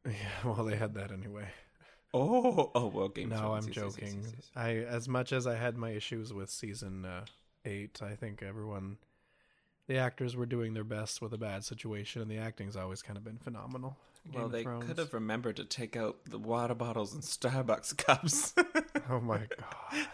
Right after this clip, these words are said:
Speaker 2: That's all I heard about. <laughs>
Speaker 1: So that's just li-, really lacking unprofessionalism.
Speaker 2: <laughs>
Speaker 1: I don't, I don't know what happened. They had storylines that didn't make no sense. <laughs> They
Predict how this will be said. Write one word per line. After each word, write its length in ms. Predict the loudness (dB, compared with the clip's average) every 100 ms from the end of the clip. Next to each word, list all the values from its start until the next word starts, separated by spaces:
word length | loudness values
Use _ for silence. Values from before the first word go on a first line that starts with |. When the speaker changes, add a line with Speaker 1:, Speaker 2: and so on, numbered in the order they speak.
| 2
Speaker 2:
That's 260 | 4 10
all 140 | 12 12
I 160 | 12
heard 220 | 12 10 8
about. 360 | 8 6 4 -2
<laughs> 800 | -4 -14 -18 -20 -20 -20 _ -4
Speaker 1:
So 240 | 0 2
that's 240 | 4 2 0
just 300 | -2 -2 -6 -10 _ _ _ _ _
li-, 180 | -8 -4
really 480 | -4 2 6 6 4
lacking 380 | 0 -2 -2 -6
unprofessionalism. 1080 | -6 -8 -4 -2 0 2 2 4 2 0 -6
Speaker 2:
<laughs> 1000 | 2 2 2 -8 0 0 2 -2 -2 -2 2
Speaker 1:
I 60 |
don't, 200 | 4 6
I 100 | 6
don't 160 | 6 8
know 100 | 4
what 220 | 6 4
happened. 440 | 4 2 0 -2 -4 -10 -6 -2 -2 -4 -10 -14 2
They 140 | 6
had 180 | 8 6
storylines 580 | 4 4 6 8 6 4
that 80 | 0
didn't 180 | 0 0
make 160 | 0
no 180 | 0 -2
sense. 960 | -2 2 4 6 4 4 4 2 -2 -4 -4
<laughs> 80 | 2
They 180 | 2